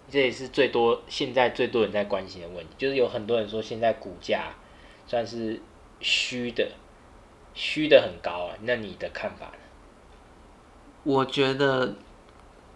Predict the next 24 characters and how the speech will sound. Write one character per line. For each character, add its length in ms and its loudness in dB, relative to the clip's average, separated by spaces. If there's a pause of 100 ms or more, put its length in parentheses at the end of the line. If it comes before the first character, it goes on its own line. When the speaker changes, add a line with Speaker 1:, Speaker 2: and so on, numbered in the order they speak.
(340)
Speaker 2:
我 160 4
觉 140 2
得 40 4
也 140 6
不 140 0
是 120 4
说 480 2
虚 560 -2
的 240 2
很 300 -6
高， 380 -2 (920)
只 160 -2
是 140 4
因 120 6
为 220 4
我 60 2
们 240 2
之 240 -2
前 240 -2
的 120 2
航 320 -2
运 220 0
股 280 -8 (680)
把 300 2